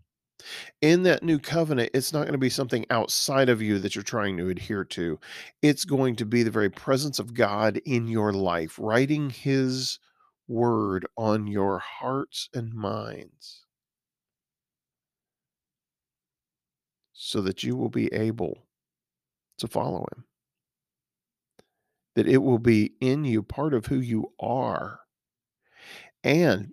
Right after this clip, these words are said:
as far as your sin goes, he says, "I will forgive their wickedness, and I will never again remember their sin." Why?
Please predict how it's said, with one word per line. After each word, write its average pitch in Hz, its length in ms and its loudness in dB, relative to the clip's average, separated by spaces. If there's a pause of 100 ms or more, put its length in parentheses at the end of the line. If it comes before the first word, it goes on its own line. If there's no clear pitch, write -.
(160)
as 113 120 -4
far 165 280 2
as 127 100 0
your 101 100 0
sin 131 340 0
goes, 175 540 -2 (1300)
he 156 80 6
says, 131 240 2
"I 151 100 0
will 165 200 6
forgive 117 960 0 (180)
their 117 180 8
wickedness, 110 760 -4
and 160 120 -2
I 160 140 2
will 165 180 4
never 170 800 2
again 151 840 -2
remember 160 840 0
their 143 360 0
sin." 127 800 -8 (720)
Why? 147 440 -2